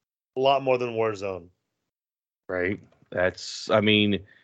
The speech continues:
Speaker 2: if, if it's worth it, you know, if it's worth it, it's worth it.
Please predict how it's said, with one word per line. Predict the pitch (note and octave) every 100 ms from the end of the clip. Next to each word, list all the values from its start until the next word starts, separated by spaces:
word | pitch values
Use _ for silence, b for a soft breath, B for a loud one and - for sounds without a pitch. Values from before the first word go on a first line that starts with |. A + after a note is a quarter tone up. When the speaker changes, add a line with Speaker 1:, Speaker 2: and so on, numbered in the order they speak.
| b _ _
Speaker 2:
if, | A2 A2+ A#2+ - - - - - - - - - _ _ _ _ _ _ _ _ _ _ _ _ _ -
if | G#2+ G#2
it's | G#2+ - -
worth | E2+ A#2+ B2 -
it, | G2+
you | G2
know, | F2+
if | F2+ - _ _ _ _
it's | G2+ -
worth | D3 E3
it, | G#2
it's | F#2 -
worth | A2 G2 E2
it. | -